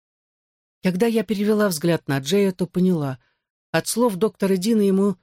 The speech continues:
явно стало легче. Я разозлилась на мужа за то, что он меня выдал, но на самом деле злилась не я, а Р П П, припёртая к стенке.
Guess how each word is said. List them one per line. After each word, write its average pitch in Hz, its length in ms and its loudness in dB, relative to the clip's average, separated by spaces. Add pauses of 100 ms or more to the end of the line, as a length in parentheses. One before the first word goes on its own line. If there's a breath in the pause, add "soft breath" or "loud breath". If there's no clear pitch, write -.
явно 180 360 0
стало 180 340 -2
легче. 135 480 -4 (840)
Я 160 220 2
разозлилась 151 640 0
на 214 120 2
мужа 233 260 2
за 165 140 0
то, 196 120 -2
что 180 160 -2
он 196 100 2
меня 226 200 2
выдал, 160 440 -4 (440)
но 165 120 2
на 160 120 0
самом 170 380 0
деле 147 240 0
злилась 156 440 0
не 165 180 2
я, 165 300 -2
а 131 180 -4
Р 151 260 -2
П 151 120 -6
П, 190 200 -4
припёртая 151 640 -8
к - 60 -8
стенке. 123 520 -10